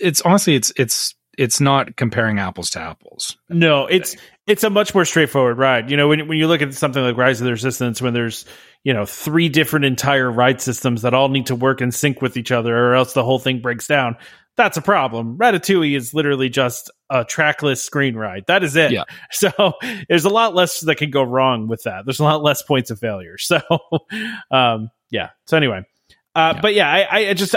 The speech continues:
Speaker 2: I just don't think it's every decision they're making, like, 'cause they do still care about the guest experience because they want you to have a good time, 'cause they want you to come back.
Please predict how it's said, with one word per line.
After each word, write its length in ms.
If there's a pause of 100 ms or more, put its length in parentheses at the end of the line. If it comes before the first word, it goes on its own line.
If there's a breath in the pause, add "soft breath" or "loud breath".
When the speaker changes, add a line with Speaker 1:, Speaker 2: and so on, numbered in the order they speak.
Speaker 2:
I 100
just 180
don't 200
think 160
it's 240 (300)
every 300
decision 420
they're 120
making, 380
like, 120
'cause 240 (300 loud breath)
they 180
do 260
still 280
care 220
about 200
the 80
guest 240
experience 500
because 300
they 100
want 220
you 60
to 40
have 80
a 40
good 180
time, 220
'cause 140
they 60
want 180
you 60
to 40
come 180
back. 420